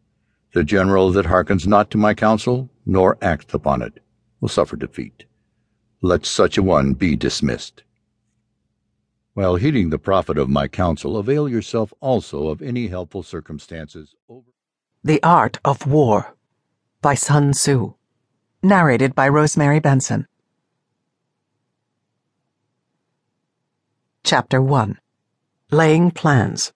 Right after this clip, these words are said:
Speaker 2: Sun Tzu said, "The art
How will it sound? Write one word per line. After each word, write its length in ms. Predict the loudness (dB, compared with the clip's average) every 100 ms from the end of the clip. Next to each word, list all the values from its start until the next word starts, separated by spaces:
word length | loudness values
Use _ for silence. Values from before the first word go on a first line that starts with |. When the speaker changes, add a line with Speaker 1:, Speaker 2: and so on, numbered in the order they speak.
| _ _ _ _ _ _ _ _ _ _ _ _ _ _ _ _ _ _ _ _ _ _ _ _ -12
Speaker 2:
Sun 360 | -2 2 4 2
Tzu 340 | 2 2 2
said, 460 | 0 0 0 0 -6 _ -4
"The 160 | 0
art 320 | 4 4 4